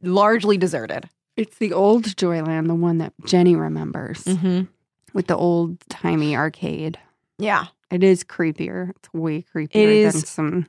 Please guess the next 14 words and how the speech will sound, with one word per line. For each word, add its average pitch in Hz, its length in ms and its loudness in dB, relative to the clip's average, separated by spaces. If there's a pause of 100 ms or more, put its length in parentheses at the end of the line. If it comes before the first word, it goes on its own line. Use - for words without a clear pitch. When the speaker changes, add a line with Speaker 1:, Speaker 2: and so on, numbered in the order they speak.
(120)
Speaker 1:
so 185 440 2
creepy. 113 600 -4
Speaker 2:
some 160 460 0 (300)
freaking 156 520 -2 (120)
video 151 260 -2
game 151 280 -4
arcade. 151 420 -6 (440)
Speaker 1:
It 196 160 0
reminds 208 440 2
me 226 140 -2
a 202 100 4
lot 151 600 0 (300)
of, 139 580 -2
um, 131 560 -8